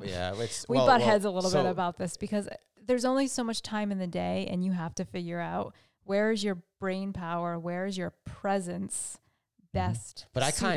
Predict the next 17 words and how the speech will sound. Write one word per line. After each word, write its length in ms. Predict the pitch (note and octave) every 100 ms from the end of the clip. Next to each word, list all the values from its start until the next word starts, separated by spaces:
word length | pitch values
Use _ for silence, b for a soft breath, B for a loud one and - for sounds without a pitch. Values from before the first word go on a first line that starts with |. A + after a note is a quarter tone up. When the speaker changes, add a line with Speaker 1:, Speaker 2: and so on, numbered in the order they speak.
| -
Speaker 1:
kinda, 380 | A2 F#2+ E2 -
I 100 | G#2+
kinda 300 | - B2+ F#2+
look 200 | F#2+ -
at 160 | E2 D#2+
it. 60 | -
I, 180 | G#2+ -
I 120 | B2
kind 220 | - D3+
of 80 | A2+
enjoy 420 | F#2+ E2 A#2 D#3+ G#2+
it 160 | E2
because 420 | F#2+ - G2 F2 -
I'll 140 | G2 F#2+
think 220 | B2 A#2+
of 60 | A2
something 560 | G#2 F#2+ F#2+ F2+ E2+